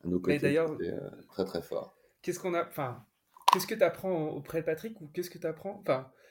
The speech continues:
Speaker 2: en effet, tu gères le plus gros client de la boîte, euh,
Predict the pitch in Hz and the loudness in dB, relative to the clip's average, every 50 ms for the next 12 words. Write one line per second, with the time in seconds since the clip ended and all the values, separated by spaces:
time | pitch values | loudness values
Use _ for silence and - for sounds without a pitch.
0 | - - - _ _ _ _ _ - - 165 170 175 175 233 233 226 - - 156 | -20 -20 -20 _ _ _ _ _ -6 -2 -2 -2 0 0 -2 -4 -4 -6 -8 -4
1 | 143 156 185 190 190 175 170 156 156 - - 151 - - 156 175 175 175 - 170 | 2 4 6 6 6 4 0 -2 -6 -8 -10 -8 -4 0 0 0 0 0 -4 -6
2 | 165 165 160 151 143 117 131 143 - - - - - _ _ _ _ 143 143 143 | -4 -4 -2 -2 -2 0 0 0 0 0 -4 -10 -20 _ _ _ _ -10 -8 -8
3 | 139 139 67 | -8 -8 -8